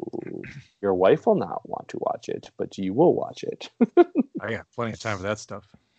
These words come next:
Speaker 1: Yeah, so it's, um, what's her name? Samara Weaving from the Babysitter movies is the star, and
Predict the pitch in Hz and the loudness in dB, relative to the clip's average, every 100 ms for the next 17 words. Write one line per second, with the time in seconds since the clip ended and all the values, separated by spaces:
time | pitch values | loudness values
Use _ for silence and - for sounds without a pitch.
0 | _ 127 160 180 170 135 - 147 135 131 | _ 6 12 12 12 12 8 8 10 8
1 | - 135 131 - 135 127 123 120 120 113 | 6 2 0 2 4 6 4 0 -6 -10
2 | _ _ - - 131 139 151 120 107 104 | _ _ -16 -2 -2 0 0 0 -2 -4
3 | 104 - 117 117 113 110 110 117 104 98 | -6 -6 0 2 4 2 0 -2 -2 -4
4 | 101 101 - _ - 101 98 95 92 95 | -6 -8 -14 _ -6 -4 -2 -4 -4 -4
5 | 92 90 101 107 98 101 87 92 98 - | -4 0 2 2 2 0 -2 -4 -4 -4
6 | - - - - _ - 95 - - - | -6 -8 -12 -16 _ -6 -4 -4 -6 -10
7 | - - - - 50 - - - - - | -8 -8 0 2 2 0 -2 -6 -8 -8
8 | - - - | -8 -10 -10